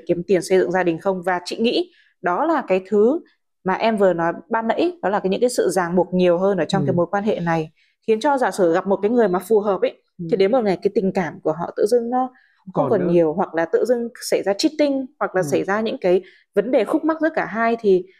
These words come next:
Speaker 1: chị nghĩ có thể họ lại mang cái tiêu chuẩn để kết hôn kia lên và bảo rằng đó là lý trí và đối tượng
Speaker 2: Ừ.
Speaker 1: này phù hợp, nên những cái sự không hợp kia tôi có thể tạm gác sang một bên, bởi vì
Speaker 2: Ừ.
Speaker 1: bây giờ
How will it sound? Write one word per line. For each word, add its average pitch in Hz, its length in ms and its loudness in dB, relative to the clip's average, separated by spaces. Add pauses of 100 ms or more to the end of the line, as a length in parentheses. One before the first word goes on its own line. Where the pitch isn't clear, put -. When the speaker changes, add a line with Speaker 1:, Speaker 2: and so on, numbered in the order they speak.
(140)
Speaker 1:
chị - 140 -4
nghĩ 254 220 0
có 208 240 0
thể 180 260 2
họ 170 200 -4 (160)
lại - 160 -4
mang 240 440 -2
cái 170 420 -2 (280)
tiêu 233 240 2
chuẩn 214 200 -2 (160)
để 160 240 0
kết 254 160 0
hôn 226 240 0 (100)
kia 226 200 2
lên 220 380 0 (260)
và 175 100 -2
bảo 156 240 -4
rằng 160 200 -4
đó 170 280 -2
là 285 60 -4
lý 208 260 -2
trí 262 340 -4 (120)
và 180 80 0
đối 185 160 4
tượng 147 120 0
Speaker 2:
Ừ. 202 40 -4
Speaker 1:
này 196 120 0
phù 190 200 2
hợp, 190 220 0 (380)
nên 226 180 4
những 220 200 0
cái 190 100 4
sự 190 240 0
không 226 160 -2
hợp 214 240 0
kia 226 200 2
tôi 208 180 4
có 190 80 0
thể 175 120 0
tạm 175 280 -6
gác 240 220 -4
sang 220 140 -2
một 180 180 0
bên, 196 200 2
bởi 156 100 0
vì 156 220 0
Speaker 2:
Ừ. 123 60 -10 (240)
Speaker 1:
bây 202 160 4
giờ 175 180 2